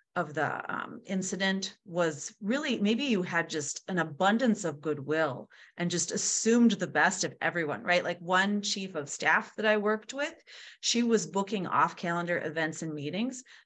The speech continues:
that she later found out were strippers and escorts. And she wound up on the cover of, right? And so, but that, her error was that she never would have assumed that <laughs> that's what would ha-, was happening.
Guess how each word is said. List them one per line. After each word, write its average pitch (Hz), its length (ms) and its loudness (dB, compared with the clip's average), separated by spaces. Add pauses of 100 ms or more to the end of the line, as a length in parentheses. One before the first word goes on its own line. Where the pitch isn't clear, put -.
that 160 120 0
she 202 200 2
later 180 340 4
found 160 320 -2
out 180 320 2
were 151 500 -2
strippers 170 540 -2
and 147 100 -4
escorts. - 400 -6 (960)
And 196 160 4
she 214 240 4
wound 196 320 4
up 220 220 2
on 214 180 0
the 214 80 -2
cover 240 480 4
of, 214 500 4
right? 214 360 0 (400)
And 226 180 0
so, 220 540 2
but 220 340 2
that, 277 260 4 (140)
her 330 300 -6
error 233 400 0 (320)
was 214 260 2
that 175 340 2 (340)
she 247 220 0
never 208 380 4
would 165 180 -4
have 151 140 -6
assumed 320 580 -4
that - 140 0
<laughs> - 0 -
that's - 400 -8
what 240 260 2
would 330 140 -6
ha-, 349 260 -10
was 262 220 -4
happening. 196 640 -6